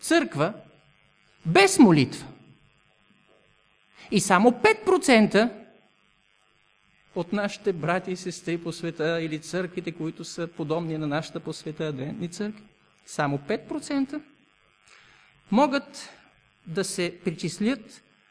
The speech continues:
към категорията църкви на молитвата или църква на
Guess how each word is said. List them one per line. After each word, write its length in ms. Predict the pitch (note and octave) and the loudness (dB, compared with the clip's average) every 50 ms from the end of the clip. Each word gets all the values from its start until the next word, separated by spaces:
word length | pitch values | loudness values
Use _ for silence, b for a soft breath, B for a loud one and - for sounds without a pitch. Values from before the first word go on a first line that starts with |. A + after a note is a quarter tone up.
| _ _ | _ _
към 180 | - F#3+ F3+ E3+ | -6 -4 -4 -4
категорията 840 | - E3 - D#3+ D3+ F3 B3 C4 A#3+ A3 G3 F3 F#3+ F3+ F3 F3+ - - _ _ _ _ _ _ _ _ _ | -6 -6 -6 -6 -2 -2 0 0 0 -2 -4 -4 -4 -6 -6 -6 -8 -14 _ _ _ _ _ _ _ _ _
църкви 640 | - - - C#4+ D#4+ D#4 C4+ - - - C3 C#3 - - - - - - _ _ _ _ _ _ - | -10 -4 0 0 0 0 -2 -6 -6 -2 -2 -2 -2 -4 -12 -20 -20 -20 _ _ _ _ _ _ -2
на 140 | G3 G3+ G3+ | 0 2 2
молитвата 580 | F#3+ F3 E3+ G3 G#3+ G3 - - A#2+ A2+ - C3+ | 4 4 4 2 2 0 -2 -6 -6 -2 -2 0
или 260 | C#3 C#3 C#3 B2 - | 0 0 -2 -2 -4
църква 460 | - - C4 C4+ C4 - - - D#3 | -2 -2 -2 -2 -2 -4 -6 -6 -4
на 300 | D#3 C#3 D3 F3 G3 G3 | 0 2 2 2 2 0